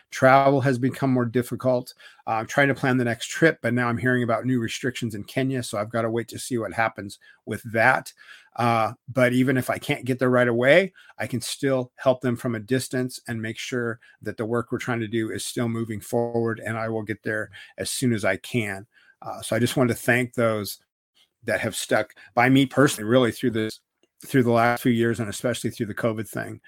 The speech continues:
uh, as I strive to continue moving the ministry forward. It's just an awesome blessing, and I thank each one of you.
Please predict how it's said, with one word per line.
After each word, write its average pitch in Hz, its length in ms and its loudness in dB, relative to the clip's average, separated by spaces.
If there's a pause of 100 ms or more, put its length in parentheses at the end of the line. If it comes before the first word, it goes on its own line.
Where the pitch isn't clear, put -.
(280)
uh, 95 280 -6
as 101 140 -6
I 95 80 -6
strive 104 360 -4
to 101 220 -8 (220)
continue 110 640 -2 (160)
moving 113 320 0
the 101 80 -6
ministry 101 420 -8
forward. 101 400 -2
It's - 140 -8
just - 200 -8
an 113 100 -4
awesome 110 280 -6
blessing, 107 460 -4
and 98 100 -8
I 101 60 -6
thank 107 320 -6
each - 180 -10
one 110 160 -4
of 104 140 -8
you. 98 180 -8